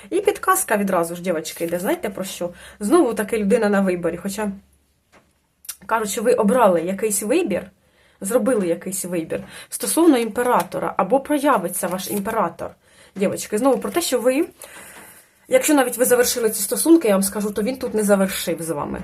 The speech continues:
Розумієте? Все одно нагадає про себе. Да, там, де ви холодна, перша карта.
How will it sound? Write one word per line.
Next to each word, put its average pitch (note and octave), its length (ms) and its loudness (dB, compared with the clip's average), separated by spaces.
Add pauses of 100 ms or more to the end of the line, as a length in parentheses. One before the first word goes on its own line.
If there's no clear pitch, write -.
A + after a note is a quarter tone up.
Розумієте? G#3 520 -2
Все G3+ 200 0
одно G3+ 180 2
нагадає G3 460 -2
про G3+ 160 -8
себе. D#3+ 560 -6
Да, G3 380 -2
там, G#3 140 -2
де A#3 80 -2
ви A3+ 100 -6
холодна, G#3+ 500 -2
перша G3+ 340 -8
карта. F#3 540 -8